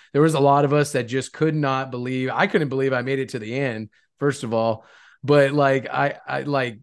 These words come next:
just, we were just living the dream at the end. And it was, yeah, I am forever grateful to Major Baisden. And yeah, I can't wait to talk about it, man. This is, this has been a really fun episode. Like,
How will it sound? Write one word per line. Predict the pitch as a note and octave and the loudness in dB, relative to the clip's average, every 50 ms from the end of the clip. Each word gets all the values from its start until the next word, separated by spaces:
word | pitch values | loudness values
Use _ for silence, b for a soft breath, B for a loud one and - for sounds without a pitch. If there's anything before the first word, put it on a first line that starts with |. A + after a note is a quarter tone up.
| _ C#3+ | _ -16
just, | C#3+ B2+ D3 E3 D#3+ D3+ - - D#3+ D3+ | -10 -6 -2 -2 -2 -2 -4 -10 -14 -14
we | D3 D3 C#3 C#3 C#3+ C#3+ D3 D3 D3+ D3 | -16 -16 -14 -14 -10 -6 -2 0 2 2
were | C#3+ C#3 C3+ | 2 2 0
just | B2+ C#3 B2 | 0 -4 -4
living | B2 C3 C3+ B2+ B2+ B2+ | -2 -4 -4 -2 -4 -6
the | B2 A#2 | -6 -6
dream | A2+ A#2+ A#2+ A#2 A2+ A2+ | -6 -6 -6 -4 -4 -6
at | A2 G#2+ | -6 -6
the | - A#2 A2+ A2 | -6 -4 -4 -2
end. | A2+ A2 A2 G#2+ | -2 -4 -2 -4
And | A2 A2 | -4 -4
it | G#2+ G#2+ | -4 -4
was, | G#2+ G#2+ G#2 G#2 G2+ - - b b b b b b | -4 -4 -4 -4 -8 -12 -16 b b b b b b
yeah, | - C3+ C3 A#2+ | -4 -2 0 2
I | B2 C3+ C3+ C3 C3 B2+ | 2 2 2 2 2 2
am | B2+ B2 A#2 | 2 0 -2
forever | G2+ - C3 B2+ C3 A#2+ B2 A#2 | -4 -4 -2 -2 -2 -2 -4 -6
grateful | G#2+ A#2+ A2+ G#2+ - A2+ | -4 -6 -6 -6 -8 -8
to | G#2 A2 | -8 -6
Major | A2+ A2 A2 G2+ A2 F#2+ | -6 -6 -6 -6 -6 -6
Baisden. | A2 G#2 G#2 G#2+ G2 - A2+ G#2 G#2 G#2 | -6 -6 -6 -8 -8 -8 -8 -6 -6 -6
And | G#2 G#2 G2+ B B B B B B | -6 -8 -10 B B B B B B
yeah, | C3+ C#3+ B2+ B2 | 2 4 4 4
I | A#2+ A#2+ C#3 E3 F3+ | 2 2 2 2 2
can't | F3+ - A3 F#3 | 4 4 4 4
wait | E3+ E3+ D3+ | 4 2 2
to | D#3 | 2
talk | C3 D3 C#3 D3 D3+ | 2 4 4 4 4
about | C#3+ C#3+ B2+ A#2 | 4 2 2 2
it, | A2+ | 0
man. | A#2+ A#2 A#2+ B2 B2+ | -2 -2 -2 -2 -2
This | C3 C3 - | -4 -4 -4
is, | D3+ C#3+ B2+ B2 B2+ | -6 -8 -8 -10 -8
this | B2 C3+ C#3+ | -8 -8 -6
has | D#3 | -4
been | D#3+ D#3+ C#3+ | -4 -4 -2
a | C3 | -2
really | C3 C3 C3 B2+ | -2 -2 -2 -2
fun | - C3 B2 A#2+ | -2 -2 -2 0
episode. | B2 A#2+ C#3 B2+ - - B2+ A#2+ A#2 A2 | -2 -2 -2 -4 -2 -2 -2 -2 -2 -2
Like, | A#2 A2+ A2 G#2+ | -4 -4 -4 -6